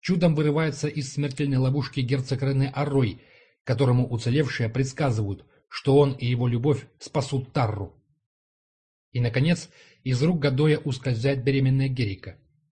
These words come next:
Чудовищный младенец появляется на свет, но Роман с помощью кольца Эрасти и эльфийской магии успевает его уничтожить и вернуть умирающую мать с Серых Равнин. Теперь отыскать или уничтожить Тёмную Звезду для регианцев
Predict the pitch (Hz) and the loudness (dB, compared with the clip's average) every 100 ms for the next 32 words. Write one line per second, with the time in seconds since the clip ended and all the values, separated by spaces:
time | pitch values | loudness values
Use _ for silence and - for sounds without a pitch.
0 | _ - 131 151 156 131 151 131 131 151 | _ -4 0 2 2 0 -2 0 0 0
1 | 139 - 131 127 135 135 135 131 151 123 | -2 -2 0 2 0 0 -2 -2 -2 -4
2 | - - - - 113 113 151 151 117 - | -6 -20 -20 -2 2 6 6 4 2 0
3 | 131 113 - 110 117 110 120 - 117 139 | 0 0 -2 -4 -4 -4 -4 -2 -2 -2
4 | - 131 117 - 151 139 143 131 131 110 | -4 -6 -6 -8 -8 -4 -4 -2 -2 -4
5 | 113 110 139 127 135 127 _ _ 131 - | -2 -2 -2 -2 -4 -6 _ _ -8 -2
6 | 135 139 135 135 143 139 147 - 156 107 | 0 0 -2 -2 -2 -2 -2 -2 -2 -2
7 | 104 - _ 120 131 131 139 135 127 123 | -4 -10 _ -2 0 2 0 -2 -2 -2
8 | 120 123 113 - 117 123 135 - - - | -2 0 -2 -2 -2 -2 -2 -6 -10 -2
9 | 131 110 117 123 113 95 - _ _ _ | -2 -2 -4 -4 -4 -6 -10 _ _ _
10 | _ _ _ _ _ _ 139 147 175 151 | _ _ _ _ _ _ -2 2 2 0
11 | 165 131 - 143 156 147 151 139 143 135 | -2 -2 0 -2 0 -2 0 -2 -2 -2
12 | 147 120 113 135 120 110 117 117 147 123 | -2 -2 -2 0 0 0 -2 -2 -4 -4
13 | 120 117 117 107 127 143 139 135 | -2 -2 -2 0 0 0 -2 -6